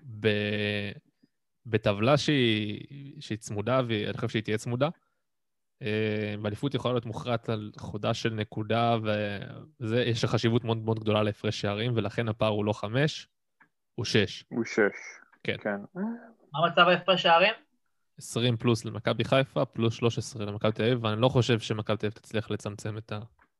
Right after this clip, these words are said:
Speaker 1: את ה-, את ההפרש הזה של, של שבע,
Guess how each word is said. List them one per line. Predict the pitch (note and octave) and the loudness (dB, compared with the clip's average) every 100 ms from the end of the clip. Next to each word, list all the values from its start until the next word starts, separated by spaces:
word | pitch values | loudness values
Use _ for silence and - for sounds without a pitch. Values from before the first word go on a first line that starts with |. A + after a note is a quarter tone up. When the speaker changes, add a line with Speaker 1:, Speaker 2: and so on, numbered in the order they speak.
| _ _ _ _ _ - | _ _ _ _ _ -20
Speaker 1:
את | A#2 - | -18 -10
ה-, | G2+ G2 G2+ G#2 - | -10 -8 -10 -10 -10
את | A2+ | -8
ההפרש | G2+ - G#2 - | -6 -4 -6 -4
הזה | G2 G2+ | -6 -8
של, | - A#2+ | -14 -18
של | - - - | -16 -12 -6
שבע, | G2+ A2+ G2 | 4 6 6